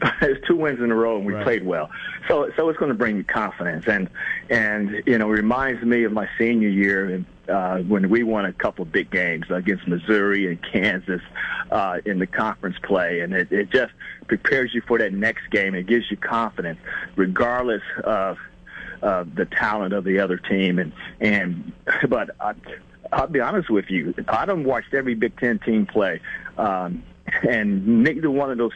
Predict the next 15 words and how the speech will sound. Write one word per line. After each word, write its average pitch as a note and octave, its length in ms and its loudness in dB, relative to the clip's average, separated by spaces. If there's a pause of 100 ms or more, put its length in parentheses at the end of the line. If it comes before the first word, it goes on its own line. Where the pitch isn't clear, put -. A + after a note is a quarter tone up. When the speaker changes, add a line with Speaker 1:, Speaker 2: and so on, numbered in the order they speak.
Speaker 1:
teams A2 280 2
now, G#2+ 180 2
they, A#2 120 -2 (240)
they D3 300 4
may E3 180 0
have D#3+ 220 -2
some B2+ 100 0
more C3 220 2
t-, - 80 -10 (420)
better B2+ 260 2
talent C#3 540 0
in, A2+ 200 2
in A2 120 -2 (160)
certain A#2+ 320 2 (380)
spots, D3 380 -2